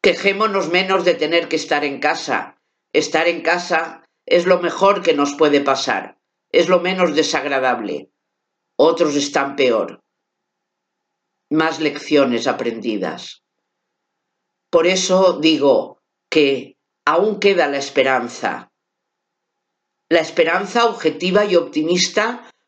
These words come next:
para pensar que todo esto pasará, para mirar sin prisas, cuando podamos salir de casa, los paisajes que hemos de cuidar mejor, para disfrutar de cada instante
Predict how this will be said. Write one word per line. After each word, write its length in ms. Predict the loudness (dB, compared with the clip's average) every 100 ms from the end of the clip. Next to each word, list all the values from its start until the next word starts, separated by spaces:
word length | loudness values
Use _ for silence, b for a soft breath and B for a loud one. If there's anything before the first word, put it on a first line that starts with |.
| -4
para 260 | 0 2
pensar 640 | 0 -2 -2 0 2 0 -2
que 100 | -2
todo 320 | 0 2 4
esto 280 | 2 2 0
pasará, 680 | 0 -2 -4 -4 -4 -8 _ _ _ _ _ _
para 240 | 0 2 0
mirar 360 | 0 0 0
sin 300 | -2 -6 -6
prisas, 720 | -2 0 0 0 -2 -6 -16 _ _ _ _ 0
cuando 380 | 0 2 0
podamos 440 | 2 2 2 0 -4
salir 380 | -2 0 0 0
de 160 | 0
casa, 600 | 0 -2 -2 -4 -6 -14 _ _ _ _ 0
los 260 | 2 2
paisajes 840 | 0 -2 0 -2 -4 -2 -4 -2 -2
que 200 | 2 2
hemos 260 | 2 0 0
de 140 | 0
cuidar 420 | 0 2 2 0
mejor, 560 | -2 -4 0 0 0 -10 _ _ _ _ _ _ _ _ _ _
para 240 | -2 0
disfrutar 720 | -2 -6 -4 -4 0 -2 0 -2
de 120 | -2
cada 220 | -2 -2
instante 880 | -4 -4 -2 -2 -2 2 2 0